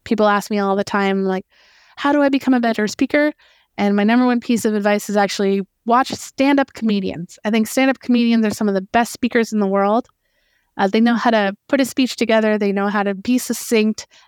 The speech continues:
And it's a lot more fun than having to go to Toastmasters. So, uh, that is a piece of advice I give to everyone all the time, is watch stand-up comedians and how they do things. And I think you may become a much better communicator than reading some boring textbook about it.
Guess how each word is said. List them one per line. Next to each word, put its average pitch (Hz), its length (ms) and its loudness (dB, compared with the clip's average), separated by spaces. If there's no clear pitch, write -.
And 214 100 0
it's 202 100 -4
a 220 60 0
lot 226 400 2
more 214 140 0
fun 196 340 -2
than 180 280 -2
having 190 280 -2
to 190 80 -2
go 190 140 -2
to 185 80 -6
Toastmasters. - 840 -6
So, 185 360 -2
uh, 196 100 -4
that 220 140 2
is 240 100 0
a 233 60 -4
piece 233 240 -2
of 220 60 0
advice 202 300 0
I 196 60 -4
give 196 180 -2
to - 140 -4
everyone 202 240 0
all 190 140 -2
the 190 80 -4
time, 185 320 -4
is 185 240 -10
watch 302 180 0
stand-up 277 320 0
comedians 208 520 -2
and 190 80 -6
how 196 120 2
they 196 140 0
do 202 160 0
things. 190 340 -2
And 185 220 -2
I - 420 -20
think 262 180 0
you 247 60 4
may 214 80 4
become 202 540 0
a 208 40 -2
much 233 180 2
better 196 360 0
communicator 190 600 0
than 185 300 0
reading 208 220 2
some 202 180 0
boring 190 280 0
textbook - 400 -6
about 143 220 -2
it. - 140 -6